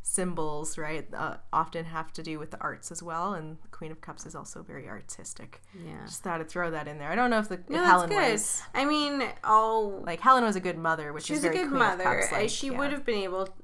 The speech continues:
Speaker 2: she would have done,
Speaker 1: Like, been
Speaker 2: like,
Speaker 1: an
Speaker 2: the
Speaker 1: accomplished
Speaker 2: loom.
Speaker 1: woman.
Speaker 2: She would have, yeah, she would have known how to do certain things and skills,
Speaker 1: Yeah.
Speaker 2: um, that other, like, she would have
Speaker 1: 'Cause
Speaker 2: just
Speaker 1: she was a
Speaker 2: been
Speaker 1: higher wo-, like, noble woman.
Speaker 2: Yeah, she,
Speaker 1: Yeah.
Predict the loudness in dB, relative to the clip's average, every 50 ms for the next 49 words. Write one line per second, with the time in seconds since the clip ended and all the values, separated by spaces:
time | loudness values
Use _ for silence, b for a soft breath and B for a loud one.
0 | -12 -12 -12 -10 -10 -10 -8 -6 -4 -4 -4 -4 -4 -6 -10 -12 -12 -12 -10 -4
1 | -2 -2 0 0 -2 -4 -4 -4 -6 -6 -6 -8 -8 -8 -8 -6 -4 0 2 2
2 | 2 2 2 2 4 6 8 8 8 8 4 2 2 2 2 2 2 2 2 0
3 | 0 -2 -2 -2 -2 0 0 0 0 0 -2 0 2 2 2 2 2 0 -2 0
4 | 0 0 0 0 -2 -2 -2 -4 -4 -6 -6 -6 -4 -4 -4 -4 -4 -4 -6 -6
5 | -4 -6 -8 -8 -8 -10 -10 -8 -8 -8 -8 -8 -10 -10 -10 -8 -8 -6 -4 -4
6 | -4 -4 -4 -6 -6 -6 -2 0 0 2 2 2 0 -2 -4 -6 -10 -12 B B
7 | B B B B -4 0 0 2 2 2 0 -2 -2 -4 -4 -4 -4 -4 -6 -8
8 | -10 -10 -10 -10 b b b b b b b -8 -4 -2 0 2 2 2 2 4
9 | 4 4 4 2 2 6 8 8 8 8 8 4 2 0 -2 -4 -6 -8 -12 -12
10 | -10 -8 -8 -8 -8 -10 -14 -16 -12 -8 -4 -4 -4 -4 -4 -6 -8 -10 -10 -12
11 | -10 -6 -6 -4 -2 2 4 4 4 6 4 4 4 2 0 -2 -4 -4 -4